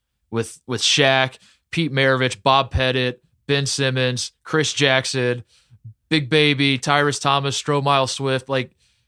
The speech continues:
they're unbelievable if you put together a, an alumni team of L S U, yet they've been to, like,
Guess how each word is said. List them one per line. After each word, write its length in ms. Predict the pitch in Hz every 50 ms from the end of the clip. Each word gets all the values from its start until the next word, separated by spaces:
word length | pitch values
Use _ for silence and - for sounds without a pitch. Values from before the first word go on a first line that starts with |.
| _ _ _ _ _ _ _ _ _ _ _ _ _ _ - - - -
they're 240 | - 190 208 - 165
unbelievable 640 | 170 180 165 160 156 143 151 151 135 123 110 113 110
if 120 | 104 -
you 60 | 131 123
put 160 | 143 139 -
together 440 | 135 120 127 127 120 120 117 113 117
a, 300 | - 117 117 113 110 98
an 80 | 117
alumni 400 | 117 113 113 117 117 117 110 107
team 300 | 104 - 117 110 110 107
of 120 | 104 95 -
L 200 | 82 110 110 110
S 160 | 107 - 110
U, 200 | 110 117 120 - -
yet 420 | 127 123 127 127 123 - - -
they've 200 | - 127 123 110
been 160 | 107 131 131 131
to, 80 | 131
like, 400 | 123 123 117 107 98 - - -